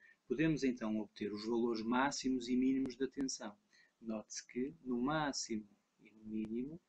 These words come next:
teremos então estes extremos. Portanto, este será o ponto B, será então o nosso sigma mínimo. Poderemos, em vez de usar as letras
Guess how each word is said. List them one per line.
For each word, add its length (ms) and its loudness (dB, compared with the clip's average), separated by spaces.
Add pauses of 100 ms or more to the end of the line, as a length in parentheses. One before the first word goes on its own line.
(260)
teremos 380 0
então 380 0
estes 400 0
extremos. 600 -2
Portanto, 340 -12
este 180 -2
será 360 2 (240)
o 80 -12
ponto 360 -2
B, 340 0 (920)
será 360 -6
então 540 -2 (1700)
o 100 -8
nosso 380 -2
sigma 640 0
mínimo. 580 -6 (680)
Poderemos, 460 -2
em 100 -6
vez 240 -4
de 60 -12
usar 260 -6
as 80 -8
letras 500 -8